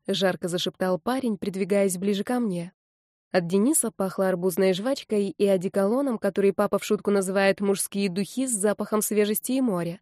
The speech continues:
Честно говоря, одеколоны, как и духи, я не люблю. А вот запах дёгтя. Да уж, у меня обоняние странное, согласна. "Ты это к чему?"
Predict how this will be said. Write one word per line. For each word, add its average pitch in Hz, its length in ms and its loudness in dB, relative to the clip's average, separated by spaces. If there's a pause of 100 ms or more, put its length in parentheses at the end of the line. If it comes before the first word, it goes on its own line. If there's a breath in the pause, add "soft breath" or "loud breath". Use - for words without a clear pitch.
(560)
Честно 214 300 2
говоря, 202 320 4
одеколоны, 214 580 2
как 214 200 -4
и 220 40 0
духи, 220 280 0
я 226 180 4
не 247 100 2
люблю. 185 520 -4 (340)
А 208 100 2
вот 190 200 2
запах 196 380 2
дёгтя. 196 540 -4 (760)
Да 277 400 2
уж, 180 220 -6
у 220 40 0
меня 214 320 4
обоняние 214 520 4
странное, 262 560 -2
согласна. 196 720 -4 (1200)
"Ты 247 180 4
это 226 140 4
к - 60 -12
чему?" 254 500 2